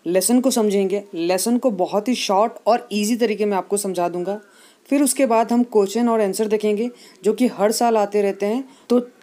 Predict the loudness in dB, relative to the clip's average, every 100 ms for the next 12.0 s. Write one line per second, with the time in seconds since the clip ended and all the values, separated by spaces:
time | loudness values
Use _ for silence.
0 | _ 0 2 2 2 0 0 2 2 2
1 | 4 2 2 0 2 2 2 0 -2 -2
2 | -2 -8 -10 _ _ _ 0 2 4 2
3 | 2 0 0 -2 -2 -2 -2 0 2 0
4 | 0 -2 -2 -2 -4 -2 -2 0 -2 -2
5 | -2 -2 -2 -2 -4 -6 -8 _ _ -4
6 | 0 2 2 2 2 2 2 2 0 -2
7 | -2 -6 -4 -2 0 -2 -4 -4 -8 -12
8 | -20 -16 0 2 2 0 -4 -14 -14 -20
9 | -16 -4 0 4 4 2 -4 0 2 4
10 | 2 2 4 4 2 2 2 2 0 0
11 | -4 -6 -8 0 2 2 2 2 2 0